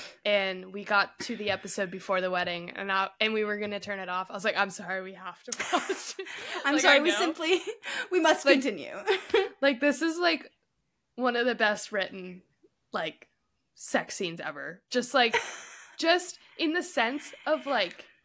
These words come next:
Speaker 1: having Jamie be a virgin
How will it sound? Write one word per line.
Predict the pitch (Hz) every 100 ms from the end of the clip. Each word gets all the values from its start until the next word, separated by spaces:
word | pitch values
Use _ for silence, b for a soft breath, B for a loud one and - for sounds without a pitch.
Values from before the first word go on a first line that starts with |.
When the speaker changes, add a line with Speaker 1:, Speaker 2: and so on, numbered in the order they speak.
| _ _ _ _ _ _ -
Speaker 1:
having | - 269 247 233 269 262 269 277 _ - 247
Jamie | 240 226 226 226
be | 220 208 196 190 -
a |
virgin | 196 202 185 185 185 170 170